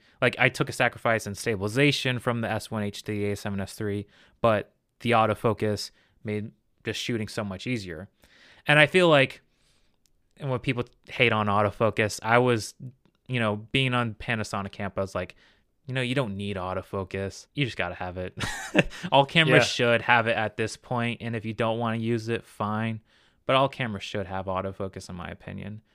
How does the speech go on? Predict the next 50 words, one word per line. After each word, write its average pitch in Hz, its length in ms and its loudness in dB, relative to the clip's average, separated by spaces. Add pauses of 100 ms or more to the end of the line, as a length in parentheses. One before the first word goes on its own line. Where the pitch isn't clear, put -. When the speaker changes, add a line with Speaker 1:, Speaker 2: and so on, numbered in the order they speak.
Speaker 1:
because 110 500 -2 (240)
I 139 100 8
get, 151 220 -2
my 147 160 6
philosophy 143 440 2
is 117 180 0
any 135 200 2
tool 127 280 0
that 113 120 4
would 107 180 0
just 101 140 -8
help 113 220 -2
you 107 240 0
create 107 560 -4
and 107 460 -2
causes 117 340 2
less 110 240 2
friction 165 680 -2 (600)
is 123 140 0
a - 20 -2
good 104 200 -2
camera. 101 500 -4 (380)
So 107 480 4
Speaker 2:
Yeah. 120 160 -2 (560)
Speaker 1:
I 131 100 8
think 135 160 4
the 120 140 2
A 117 60 4
seven 113 200 -2
S 107 100 -4
three 113 320 0
or 113 180 2
the 107 140 -2
A 117 80 4
seven 113 280 -2
four, 110 500 2 (140)
which 110 180 -6
would 104 80 -6
be 104 100 -6
twenty-five 107 600 -4
hundred 104 180 -4
dollars, 95 480 -4 (600)
is 127 120 -2
probably 131 280 4
the 107 120 0
best 110 340 0
camera 104 380 -2
to 95 80 -4
get 90 240 -6
into 90 560 -8